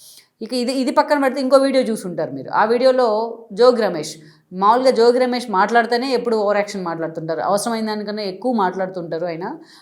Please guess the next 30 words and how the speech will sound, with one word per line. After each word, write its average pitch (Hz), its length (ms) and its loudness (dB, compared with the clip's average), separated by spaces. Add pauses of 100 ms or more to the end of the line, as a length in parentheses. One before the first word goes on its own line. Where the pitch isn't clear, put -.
(120)
అవసరమైన 220 440 2
దానికన్నా 202 380 -4
ఎక్కువ 214 380 0
యాక్షన్ 190 360 2
చేస్తూ 151 300 -8
ఉంటారు. 139 320 -12 (380)
అలాంటి 262 320 6
జోగి 247 200 6
రమేష్ 240 320 0
ఇటీవలే 240 360 2
మాట్లాడే 196 440 0
క్రమంలో 185 640 -4 (300)
జగన్మోహన్ 254 520 2
రెడ్డి 233 200 -2
తుఫాన్ను 240 520 2
ఆపేస్తాడు, 208 500 -2
అవసరమైతే 214 640 -2
సునామీని 226 500 0
సైతం 214 300 -4
ఆపేస్తాడు 185 580 -2
అంటూ 185 460 -4 (360)
చాలా 196 140 2
అతిశయోక్తి 220 520 2
అలంకారంలో 180 840 0
ఆయన 175 160 -8
మాట్లాడడం 170 440 -4
జరిగింది. 143 420 -10 (420)
ఎస్, 208 180 -2
వీళ్ళు 202 220 -2
మాత్రమే, 214 680 0